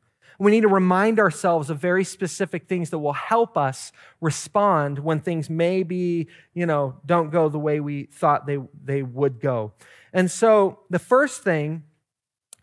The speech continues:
that I think we can imply from this passage is, you, if you look at verse sixteen, it says, "To one we're a fragrance of death to death, to the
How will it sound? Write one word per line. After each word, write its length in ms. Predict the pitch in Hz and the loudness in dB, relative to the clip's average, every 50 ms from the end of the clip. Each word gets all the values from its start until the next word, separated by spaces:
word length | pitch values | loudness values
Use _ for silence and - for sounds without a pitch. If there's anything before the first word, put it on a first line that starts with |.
| _ _ _ _ _ | _ _ _ _ _
that 100 | 202 196 | 2 2
I 80 | 190 | 2
think 260 | 175 - 214 220 220 - | 0 0 -2 -2 -2 -2
we 120 | 220 220 | -4 -6
can 160 | - - 208 | -4 -2 0
imply 480 | 196 175 165 - - 202 185 190 196 196 | 0 -2 -2 0 0 2 4 4 2 2
from 240 | - - 185 170 165 | 0 -2 -4 -2 -2
this 160 | 170 165 - | -4 -6 -6
passage 760 | - - 175 156 143 - - 139 131 135 131 131 - - - _ _ _ _ _ _ _ _ _ _ | -4 -2 0 0 0 -2 -6 -8 -8 -8 -10 -12 -18 -20 -20 _ _ _ _ _ _ _ _ _ _
is, 380 | - 190 190 190 180 - - - _ - | 2 4 4 4 4 0 -8 -14 _ -16
you, 160 | - 175 190 196 | -6 0 0 0
if 140 | 165 - | 0 0
you 120 | 202 208 208 | -2 2 2
look 160 | 240 254 - | 2 2 2
at 80 | 269 214 | -2 0
verse 240 | 208 247 247 - | 2 2 2 2
sixteen, 560 | - - 240 - - - - - 196 180 165 165 | 0 -2 -2 -2 -2 -10 -6 -4 -2 -2 -2 -2
it 80 | 165 | -4
says, 240 | - - 190 165 156 | -2 0 0 0 0
"To 160 | - - 185 | -2 -4 -4
one 380 | 185 170 180 196 214 233 254 262 | -4 -2 0 2 2 2 0 0
we're 120 | 254 233 | 2 2
a 60 | 220 | 2
fragrance 500 | - - - 208 208 190 190 202 196 - | 2 0 0 -2 0 0 -2 -4 -2 -2
of 140 | 214 180 143 | -4 -6 -4
death 260 | - 160 160 175 170 - | -2 0 0 0 0 -2
to 100 | - 185 | -6 -8
death, 320 | 143 - 156 151 147 143 - | -4 -2 -2 -2 -2 -2 -4
to 100 | - 160 | -8 -6
the 160 | 147 160 | -6 -6